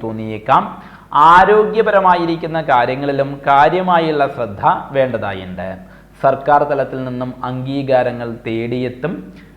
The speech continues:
രാഷ്ട്രീയ രംഗത്ത് പ്രവർത്തിക്കുന്നതായിരിക്കുന്ന വ്യക്തികൾക്കും കലാകാരന്മാർക്കും അനുകൂലമായിരിക്കുന്ന സമയമാണ്. വരുമാന വർധനവ് ഉണ്ടാകാമെങ്കിൽ കൂടിയും അനാവശ്യമായിരിക്കുന്ന ചിലവുകളും അതിനൊപ്പം തന്നെ വന്നു ചേരും. അതുകൊണ്ട് തന്നെ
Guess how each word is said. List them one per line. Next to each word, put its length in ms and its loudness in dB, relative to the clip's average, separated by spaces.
രാഷ്ട്രീയ 720 4
രംഗത്ത് 580 4
പ്രവർത്തിക്കുന്നതായിരിക്കുന്ന 960 -2
വ്യക്തികൾക്കും 840 -6
കലാകാരന്മാർക്കും 1200 0
അനുകൂലമായിരിക്കുന്ന 1300 -4
സമയമാണ്. 640 -8
വരുമാന 460 0
വർധനവ് 560 0
ഉണ്ടാകാമെങ്കിൽ 760 4
കൂടിയും 440 -6
അനാവശ്യമായിരിക്കുന്ന 1400 2
ചിലവുകളും 880 -4
അതിനൊപ്പം 720 -4
തന്നെ 200 -4
വന്നു 260 -8
ചേരും. 420 -14
അതുകൊണ്ട് 420 -4
തന്നെ 380 -8